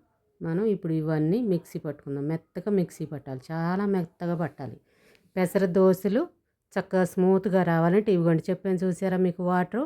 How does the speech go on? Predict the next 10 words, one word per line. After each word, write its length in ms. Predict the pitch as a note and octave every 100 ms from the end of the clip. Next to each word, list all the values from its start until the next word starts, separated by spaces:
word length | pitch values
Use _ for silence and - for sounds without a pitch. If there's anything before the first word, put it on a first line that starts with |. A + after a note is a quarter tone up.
| D#4
ఆ 80 | -
గ్లాస్ 380 | E3+ F#3 F3+ F3
వాటర్ 300 | F3+ E3+ E3+
వస్తుందన్నమాట. 640 | D#3+ - D3+ D3+ C#3+ C3+ - - _ _ _ _ -
ఆ 100 | F#3
గ్లాస్ 340 | F3 F#3+ F#3 G3+
వాటర్ 320 | G3 F#3+ G#3+
మనం 300 | C4 G#3+ F#3+
యూజ్ 320 | F#3+ G3 G3+ G3+
అయిపోతాయి. 500 | F#3+ F3+ D3+ C3+